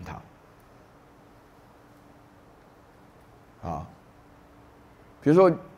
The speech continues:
你发觉你遵循的道德规则都是很基础、很巩固的，孔子一打开《论语》就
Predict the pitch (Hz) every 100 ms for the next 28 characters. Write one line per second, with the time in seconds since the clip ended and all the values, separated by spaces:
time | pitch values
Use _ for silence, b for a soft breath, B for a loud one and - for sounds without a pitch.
0 | - - - 175 160 208 196 180 147 -
1 | 220 180 180 180 185 165 180 170 175 220
2 | 202 165 156 151 233 196 165 190 180 165
3 | 208 165 151 151 - 220 196 247 214 160
4 | - 196 190 196 180 180